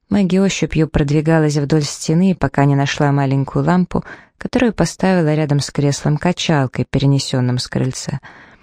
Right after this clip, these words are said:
Наклонившись над колыбелью, она посмотрела на дрыгающиеся ручки и ножки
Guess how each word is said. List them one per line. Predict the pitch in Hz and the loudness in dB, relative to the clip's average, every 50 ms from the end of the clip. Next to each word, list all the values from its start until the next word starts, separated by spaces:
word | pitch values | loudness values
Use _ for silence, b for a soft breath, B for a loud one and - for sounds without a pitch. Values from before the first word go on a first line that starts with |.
| B B B B - | B B B B -4
Наклонившись | 202 196 - - 202 208 208 190 - - - 151 - - | -4 -4 0 2 2 4 4 2 2 0 -2 -2 -2 -2
над | 151 147 - - | -2 -2 -4 -4
колыбелью, | - - 165 165 165 165 208 220 214 170 147 143 143 | -2 0 2 2 2 2 2 2 2 2 2 2 2
она | 143 151 151 151 147 - | 2 2 0 0 -2 -4
посмотрела | - - - - 170 170 156 - 175 190 165 151 147 | -4 -6 -4 -2 0 0 0 2 2 2 2 2 2
на | 143 143 143 | 2 0 0
дрыгающиеся | 135 156 165 143 147 147 143 139 - - 147 143 - - - 156 | 0 -2 0 0 0 0 0 0 -2 -4 -4 -4 -4 -2 -2 -2
ручки | 156 147 143 - - - - | -2 -2 -4 -6 -6 -4 -2
и | 147 147 | 0 2
ножки | 156 175 202 - - - - - | 2 2 2 0 -2 -6 -6 -6